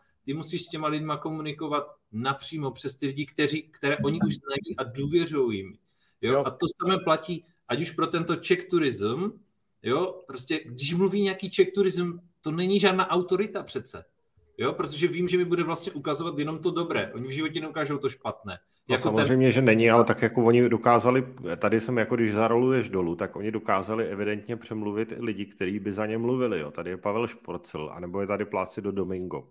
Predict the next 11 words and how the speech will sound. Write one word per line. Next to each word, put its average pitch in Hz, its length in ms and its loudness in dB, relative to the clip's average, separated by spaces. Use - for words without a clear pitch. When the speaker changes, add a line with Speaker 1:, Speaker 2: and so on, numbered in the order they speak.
Speaker 2:
Plácido 117 420 -4
Domingo, 85 720 -6
který 92 420 -8
zve 95 340 -2
k 95 460 0
návštěvě 92 460 -4
České 110 340 -6
republiky, 101 460 -4
má 101 200 0
třináct 101 480 -6
zhlídnutí. 95 580 -10